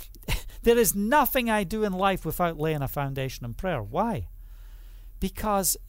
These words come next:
I see the results of the victory. And the reason why people don't pray is they don't believe that God's gonna answer their prayers.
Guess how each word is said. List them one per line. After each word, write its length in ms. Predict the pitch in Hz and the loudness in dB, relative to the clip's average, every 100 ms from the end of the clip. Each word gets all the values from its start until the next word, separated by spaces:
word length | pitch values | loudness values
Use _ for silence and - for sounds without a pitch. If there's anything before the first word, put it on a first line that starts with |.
| - - | -12 -6
I 140 | 180 | -2
see 540 | 180 - - 226 220 226 | 2 4 4 2 -4 -6
the 180 | 143 156 | -6 -2
results 720 | 147 117 - 190 185 - - | -2 0 2 2 0 -4 -6
of 240 | 147 120 | -6 -4
the 100 | 127 | -4
victory. 580 | 104 - 208 - 156 139 | -4 -4 -4 -6 -6 -4
And 140 | 143 | -2
the 80 | 170 | -2
reason 380 | 190 262 - 208 | 0 0 0 2
why 160 | 214 | 2
people 320 | 190 240 220 175 | 2 0 0 0
don't 320 | 202 185 - | 0 0 -2
pray 480 | - 254 233 202 - - - - - - | 2 4 4 0 -4 -12 -18 -18 -14 -4
is 200 | 170 151 | 0 2
they 100 | 180 | 2
don't 300 | 208 208 165 | 2 -2 -2
believe 800 | 165 160 214 220 131 135 - - - - - - - - - - - - | -2 0 -2 -2 -2 -4 -8 -14 -16 -16 -18 -18 -16 -16 -16 -14 -12 -6
that 220 | 131 131 | -6 -2
God's 320 | 143 139 - | 0 0 0
gonna 240 | 139 123 131 | -4 -4 -4
answer 300 | 120 - 110 | -6 -6 -8
their 140 | 104 | -10
prayers. 580 | - 120 - - - | -8 -10 -10 -12 -14